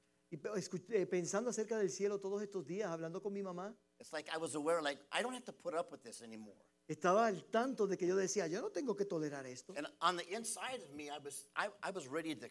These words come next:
Speaker 2: quit.
Speaker 1: Y adentro de mí yo me sentía listo para ya rendirme.
Speaker 2: I could hear these words coming up. "I'm out of here. I'm done."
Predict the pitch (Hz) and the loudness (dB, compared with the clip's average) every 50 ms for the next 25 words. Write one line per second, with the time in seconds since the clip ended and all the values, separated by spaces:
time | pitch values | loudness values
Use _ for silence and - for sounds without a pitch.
0 | - - - - - - 240 247 233 - - - - _ _ _ _ _ _ _ | -14 -16 -16 -14 -6 -2 -2 -2 -2 -2 -8 -16 -20 _ _ _ _ _ _ _
1 | _ _ _ _ _ _ - 165 180 175 170 160 180 226 285 330 - - 302 269 | _ _ _ _ _ _ 0 4 6 6 8 6 6 4 2 2 -2 -4 -2 0
2 | 262 254 277 262 254 247 240 233 233 247 254 226 254 247 240 214 202 220 208 - | 0 0 0 -2 -2 -2 -2 -2 -2 -4 -6 -4 -2 0 2 2 2 0 0 0
3 | - 233 240 214 190 175 165 170 190 202 214 208 196 170 160 170 180 170 143 139 | -2 0 0 0 -2 -2 -2 -2 0 0 0 0 0 2 2 2 2 2 0 -4
4 | 123 - _ _ _ - 160 190 202 196 175 190 226 202 185 196 156 131 135 156 | -8 -14 _ _ _ 2 2 2 2 0 -2 0 -2 -2 -2 -4 -4 -2 2 6
5 | 196 202 196 196 - - - - 175 180 175 170 175 151 - - _ _ _ _ | 6 6 6 4 0 -6 -6 -6 -4 -4 -2 -2 -2 -2 -4 -6 _ _ _ _
6 | _ _ _ _ _ - 147 190 233 240 220 - - - 127 127 139 147 143 135 | _ _ _ _ _ -4 -4 -4 -4 -6 -10 -12 -12 -10 -8 -6 -6 -4 -6 -6
7 | 123 110 113 110 - - 127 135 151 151 139 107 - - 113 120 117 107 - | -6 -8 -10 -14 -12 -12 -12 -10 -10 -10 -12 -14 -16 -16 -14 -14 -14 -16 -18